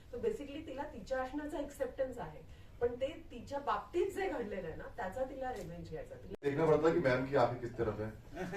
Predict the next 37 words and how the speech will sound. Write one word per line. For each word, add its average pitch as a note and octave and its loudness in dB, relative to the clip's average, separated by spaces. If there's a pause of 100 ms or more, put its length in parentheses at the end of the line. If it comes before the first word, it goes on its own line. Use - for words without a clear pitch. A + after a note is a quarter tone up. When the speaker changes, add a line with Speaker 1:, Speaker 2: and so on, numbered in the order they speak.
Speaker 2:
डायरेक्ट F3+ 12
तो G#3+ 12
नहीं G#3+ 12
मैच G#3 12
करेगी. G3+ 8
अच्छा, A#2+ 0
मैं A#2+ 6
लाइन C#3+ 12
ना D#3+ 12
भूल C3+ 10
जाऊं A#2 8
अपनी. F#2+ -2 (840)
मतलब A3 4
इनका, - 6 (400)
आप - 4 (420)
जितने A#2+ 0
भी D#3 2
आपने B2+ 2
अभी, B2 -2
अ, - -8 (200)
जो G2 -6
रोल F#2+ -6
प्ले G2 -4
करा F#2 0
उसके F#2 -4
बारे F#2 2
में F2 0
बताया F2 2
और F2+ 2
अभी F#2 -2
जो F#2 -4
मैम F2 -4
की E2+ -10
चारूशिला F2 -6
कर E2+ -6
रही D#2 -8
हैं, D#2 -12